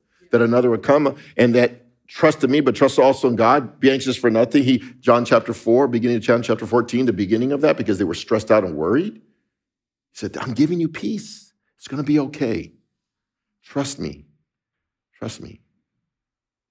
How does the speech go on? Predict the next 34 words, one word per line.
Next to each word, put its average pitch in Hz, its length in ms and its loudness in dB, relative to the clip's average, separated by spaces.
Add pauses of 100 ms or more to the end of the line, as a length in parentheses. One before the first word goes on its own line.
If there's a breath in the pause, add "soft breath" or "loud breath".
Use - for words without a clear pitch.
Right? - 240 -14 (1080)
If - 140 -4
you 196 100 2
were 254 80 2
to 202 80 2
go 151 220 4
back 120 640 0 (680)
and, 110 380 -2
like, 110 240 2
yesterday, 120 520 2
the, 110 180 0
the 113 100 -2
playoffs 131 400 2
in 107 60 -8
the 113 100 0
N 123 80 2
B 117 200 4
A 117 40 2
are 107 40 0
playing, 120 340 0
right? 120 160 2
Where 107 120 2
my 107 120 0
wife, 107 240 0
wife, 107 260 2 (100)
we're 101 120 -2
watching 104 320 0
some 110 120 -2
of 90 60 0
the - 80 -14
playoff 104 220 0
games 107 240 -4
yesterday, 120 540 -2
and 82 200 -12